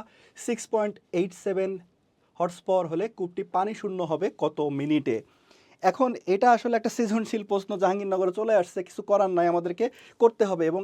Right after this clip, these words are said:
এইটা করার জন্য আমাদেরকে কাটাকাটি শিখতে হবে এবং কাটাকাটি যত দ্রুত সম্ভব সেটা করার জন্য চেষ্টা করতে হবে। এই অঙ্কগুলো দেওয়া হয় আসলে টাইম কিলিং করার জন্য,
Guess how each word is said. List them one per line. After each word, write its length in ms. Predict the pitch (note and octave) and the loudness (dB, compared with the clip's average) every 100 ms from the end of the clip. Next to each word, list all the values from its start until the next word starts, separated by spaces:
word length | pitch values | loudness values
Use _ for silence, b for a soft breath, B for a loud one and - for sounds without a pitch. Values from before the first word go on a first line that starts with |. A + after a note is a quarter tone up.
| F3 | -4
এইটা 300 | G3 G#3+ B3+ | -4 -2 -2
করার 280 | A3+ G#3 F#3+ | 0 0 0
জন্য 220 | F#3 G3 F3+ | -2 -4 -4
আমাদেরকে 280 | F3 F3 G3+ | -4 -6 -4
কাটাকাটি 380 | F3 E3 E3 E3+ E3+ | -2 -2 -4 -8 -8
শিখতে 240 | F3+ - | -8 -2
হবে 140 | G#3 A3 | 0 0
এবং 140 | G3 F#3+ | -2 -2
কাটাকাটি 320 | F3+ F3+ F#3 F3+ C#3 | -2 -2 -4 -6 -4
যত 180 | D#3+ B3 G#3 | -2 -2 0
দ্রুত 200 | F3 A3+ C#4 | 0 2 0
সম্ভব 260 | G#3+ E3 A#2+ - | 0 -2 -4 -6
সেটা 180 | A3 B3+ | 0 2
করার 260 | A#3+ F#3+ E3 | 4 4 4
জন্য 120 | F3 A#3+ | -2 -2
চেষ্টা 180 | G3+ F#3+ E3 | -4 -4 -4
করতে 160 | D#3+ D#3+ | -6 -6
হবে। 120 | B2+ B B B B | -8 B B B B
এই 180 | G#3+ B3 | 4 4
অঙ্কগুলো 400 | A#3 A#3+ A#3 A#3 F3 C#3 | 2 -2 0 0 0 4
দেওয়া 240 | F#3+ G#3+ G#3 | 6 6 4
হয় 180 | G3 G#3+ G3 | 2 0 0
আসলে 180 | G#3 G3+ F3+ | -4 0 2
টাইম 160 | F3+ G3+ | 2 0
কিলিং 180 | G3+ F3+ D#3+ | -2 -2 0
করার 180 | C#3+ C#3+ | 2 0
জন্য, 160 | D#3 | -2